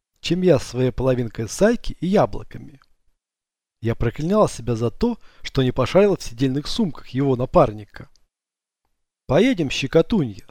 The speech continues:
сказал я. "Давай, малышка". Я скакала весь день и приостановился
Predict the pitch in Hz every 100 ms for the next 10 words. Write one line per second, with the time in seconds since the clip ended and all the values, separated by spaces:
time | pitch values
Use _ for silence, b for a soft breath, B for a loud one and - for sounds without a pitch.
0 | - - 147 123 135 135 107 90 - -
1 | _ _ 117 214 240 175 113 120 117 -
2 | - - _ _ _ _ _ _ _ _
3 | _ _ _ 120 127 - 131 - 127 120
4 | 120 113 113 220 240 - 127 123 - 127
5 | 127 143 220 -